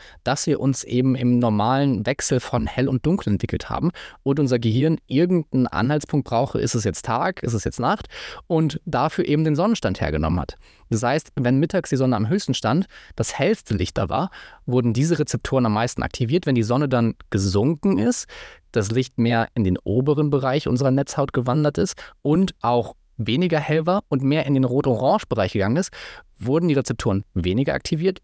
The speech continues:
bis zu dem Punkt, wo dann eben unser Nervensystem durch die Aktivierung dieser Rezeptoren in den Zustand shiftet, wo wir entspannt werden, wo wir müde werden und wo am Ende auch die Hormone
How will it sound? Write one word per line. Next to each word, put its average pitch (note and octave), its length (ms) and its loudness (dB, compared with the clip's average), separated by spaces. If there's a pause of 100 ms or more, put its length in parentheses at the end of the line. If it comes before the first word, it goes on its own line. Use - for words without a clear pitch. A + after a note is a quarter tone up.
bis E3 200 0
zu F3+ 140 0
dem D#3 100 2
Punkt, D3 380 0
wo C3 120 2
dann C#3+ 200 2
eben C3+ 260 2
unser A2+ 220 2
Nervensystem C3+ 720 0
durch F3+ 240 2
die - 140 -2
Aktivierung C3+ 680 0 (460)
dieser F3 300 2
Rezeptoren D#3 560 -2
in C#3 80 2
den C3+ 100 2
Zustand D3+ 400 -2
shiftet, E3+ 320 0 (540)
wo B2+ 180 2
wir C3 240 2
entspannt C3 440 -2
werden, D#3+ 280 2
wo A#2 80 2
wir A#2 80 2
müde C#3+ 300 2
werden C#3 220 2
und B2 200 0
wo A#2+ 80 4
am F#2+ 80 2
Ende D#3+ 300 0
auch A2+ 160 -2
die - 200 0
Hormone C3 520 2